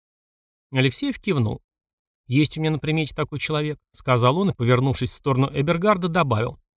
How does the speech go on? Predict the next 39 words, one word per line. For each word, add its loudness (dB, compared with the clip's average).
"Андрей 2
Августович, -2
там 2
в 2
управлении 2
К -6
В 2
Ж 2
Д 2
есть 0
начальник 0
пешей -2
жандармской 0
команды, 2
ротмистр -2
Познанский 0
Михаил 0
Игнатьевич. -4
Очень -4
толковый 0
офицер. -8
Я 4
думаю, 4
ему 0
будет -2
крайне 2
полезно 2
пообщаться -2
с -12
нашими 0
друзьями 2
в -4
свете -2
возможных 2
в 0
ближайшем 2
будущем -2
роковых 2
событий. -4